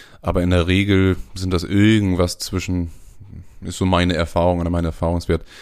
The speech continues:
zwischen so sechs Stunden in der Woche und vielleicht in krasseren Fällen, in Anführungszeichen,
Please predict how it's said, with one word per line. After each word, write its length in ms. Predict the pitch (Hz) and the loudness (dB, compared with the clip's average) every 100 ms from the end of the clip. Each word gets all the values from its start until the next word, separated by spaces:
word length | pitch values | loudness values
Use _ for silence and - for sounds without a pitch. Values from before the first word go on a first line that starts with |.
| - | -18
zwischen 340 | - - 92 85 | -8 -4 -2 0
so 120 | 87 | 0
sechs 280 | 85 104 - | 0 -2 -4
Stunden 460 | - 101 104 95 | 0 0 0 0
in 80 | 92 | 0
der 160 | 92 85 | 0 4
Woche 280 | 87 95 90 | 2 2 -2
und 220 | 85 85 | -2 -4
vielleicht 480 | - 82 82 80 - - - - - | -6 -4 -4 -6 -12 -20 -20 -20 -10
in 720 | 82 85 82 104 - 92 - _ | -8 -8 -10 -14 -16 -16 -16 _
krasseren 560 | - - 90 - 90 87 | -10 -2 -2 0 -2 -2
Fällen, 300 | - 85 82 | -2 -4 -2
in 40 | |
Anführungszeichen, 680 | 82 82 90 82 - 82 85 | -4 -6 -6 -6 -4 -4 -4